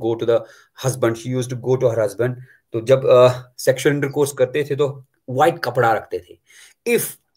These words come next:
white कपड़े पे ब्लड stains आ जाते थे तो ये माना जाता था कि नहीं, इसके vaginal orifice में hymen intact था, तो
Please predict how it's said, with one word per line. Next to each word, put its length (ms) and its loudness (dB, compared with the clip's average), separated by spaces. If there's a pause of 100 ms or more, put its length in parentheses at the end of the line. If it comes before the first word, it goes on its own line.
(480)
white 400 0
कपड़े 280 0
पे 100 2
ब्लड 300 0
stains 380 -2
आ 80 -2
जाते 320 -6
थे 160 -6
तो 420 -2
ये 160 -2
माना 240 0
जाता 240 -2
था 140 -6
कि 100 -10
नहीं, 320 -4 (320)
इसके 280 -4
vaginal 320 2
orifice 360 0
में 100 -4
hymen 300 -2
intact 440 -2
था, 80 -2
तो 100 0